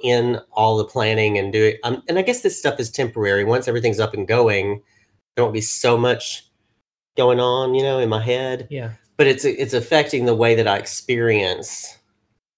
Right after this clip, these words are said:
Speaker 2: There's a lot of
Speaker 1: the moment.
Speaker 2: the, 'cause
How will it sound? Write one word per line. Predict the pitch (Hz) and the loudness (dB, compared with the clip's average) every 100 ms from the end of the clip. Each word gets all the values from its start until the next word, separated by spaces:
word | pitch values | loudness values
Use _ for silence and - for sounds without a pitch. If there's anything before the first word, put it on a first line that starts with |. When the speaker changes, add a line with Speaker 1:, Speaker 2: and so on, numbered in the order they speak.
| _ _ | _ _
Speaker 2:
There's | 131 123 | -6 -2
a | |
lot | 127 127 | 2 4
of | 123 117 - _ - | 2 -2 -10 _ -2
Speaker 1:
the | |
moment. | 107 101 92 80 - - - - - _ | 2 2 0 -2 -8 -12 -12 -16 -18 _
Speaker 2:
the, | 123 113 - | -10 -10 -10
'cause | 131 117 | -10 -10